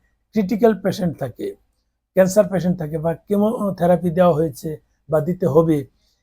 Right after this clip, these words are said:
এরকম প্রয়োজনীয়তা নিয়ে তাদেরকে মেইল করলে তারা ফিরতি মেইল করবে আপনাকে তাদের এম্বাসিতে সরাসরি যাওয়ার জন্য। বা কারণ এম্বাসিতে সরাসরি, এ, লোকজন বেশি যাচ্ছে,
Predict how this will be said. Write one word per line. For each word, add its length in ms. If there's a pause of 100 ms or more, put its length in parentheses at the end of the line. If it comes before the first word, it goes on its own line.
(100)
এরকম 400
প্রয়োজনীয়তা 500
নিয়ে 160
তাদেরকে 320
মেইল 180
করলে 300
তারা 300 (120)
ফিরতি 260
মেইল 200
করবে 240
আপনাকে 420 (360)
তাদের 260
এম্বাসিতে 520
সরাসরি 500
যাওয়ার 320
জন্য। 300 (920)
বা 260 (800)
কারণ 160
এম্বাসিতে 420
সরাসরি, 400
এ, 300
লোকজন 260
বেশি 200
যাচ্ছে, 380